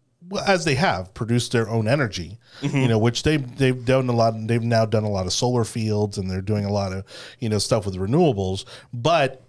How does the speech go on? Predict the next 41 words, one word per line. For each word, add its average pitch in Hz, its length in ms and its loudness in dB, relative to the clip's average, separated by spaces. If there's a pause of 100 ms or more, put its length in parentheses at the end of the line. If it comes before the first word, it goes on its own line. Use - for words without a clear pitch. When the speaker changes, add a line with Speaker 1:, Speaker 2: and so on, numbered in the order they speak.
(120)
Speaker 1:
it 127 300 0
didn't 139 460 0
exclude 170 580 0
them 113 260 2
from 123 280 2
building 127 360 0
their 113 200 2
own 117 160 2
nuclear 123 400 2
power 113 320 2
plant, 95 500 -2 (240)
<laughs> - 200 -16
you 117 140 -2
know, 110 160 4
on 117 240 2
Disney 107 320 -2
property. 120 460 0
And 101 100 -4
I 101 80 -2
think 113 200 -4
that 113 100 2
was 104 140 0
one 110 120 -2
of 101 80 -4
the 98 80 -6
things 98 300 -4
that 92 200 0 (340)
I 107 60 -2
guess 104 280 -4 (100)
DeSantis 110 480 -4
wanted 110 180 0
to 104 40 -4
make 98 140 -6
sure 107 180 -2
that 92 240 -4
the 95 80 -6
legislature 101 840 -2 (380)
had 113 340 2
some 120 680 2
say 107 320 -2
on, 82 320 -8